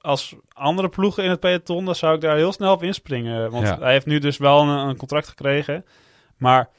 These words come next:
Speaker 1: dat is echt een, een goede man om mee te hebben als je voor een grote ronde overwinning gaat. Of af en toe, eh, een, een koers van een week, eh, hem mee wilt sturen.
Speaker 2: Ja, maar ik, ik ben dus benieuwd. Hij, eerst zeiden ze dus, ja, hij krijgt geen, of, eh, we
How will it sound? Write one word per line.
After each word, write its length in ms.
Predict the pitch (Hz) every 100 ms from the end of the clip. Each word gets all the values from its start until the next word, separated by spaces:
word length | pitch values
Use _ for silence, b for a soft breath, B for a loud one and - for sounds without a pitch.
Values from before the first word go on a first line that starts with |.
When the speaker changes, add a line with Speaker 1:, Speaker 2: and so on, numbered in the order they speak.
| _ _
Speaker 1:
dat 160 | - 131
is 80 | 143
echt 240 | 156 151
een, 360 | 170 165 156 131
een 80 | 147
goede 320 | - 196 190
man 220 | 180 175
om 80 | 165
mee 200 | 160 170
te 120 | 165
hebben 420 | 151 147 147 139
als 160 | 139 143
je 120 | 156
voor 260 | 139 143 139
een 140 | 135
grote 320 | - 143 139
ronde 240 | 135 156 151
overwinning 460 | 143 139 143 139
gaat. 360 | - 131 135 139
Of 280 | 131 110 - b b b b -
af 220 | 127 131
en 80 | 131
toe, 360 | 135 131 123
eh, 640 | 117 117 117 117 113 110 120
een, 220 | 123 -
een 80 | 117
koers 280 | - 143 131
van 100 | 135
een 120 | 120
week, 360 | 117 135 139 139
eh, 80 | 127
hem 420 | 127 120 120 127
mee 180 | 120 131
wilt 140 | 127
sturen. 480 | - 131 131 127 156 _ _
Speaker 2:
Ja, 280 | 101 101 76 - B
maar 100 | 117
ik, 140 | 127 -
ik 160 | 123
ben 200 | 123 170
dus 160 | 190 -
benieuwd. 680 | 131 131 156 107 - - - _ _ _ _ _ _ _ _ _ _ _
Hij, 440 | - 123 127 120 - _ _ _
eerst 260 | - 151 -
zeiden 220 | 139 131
ze 100 | 110
dus, 200 | 120 117
ja, 400 | - 110 117 107
hij 120 | 98
krijgt 220 | 110 110 -
geen, 360 | 117 113 104 95
of, 180 | 98
eh, 60 | 107
we 240 | 101 92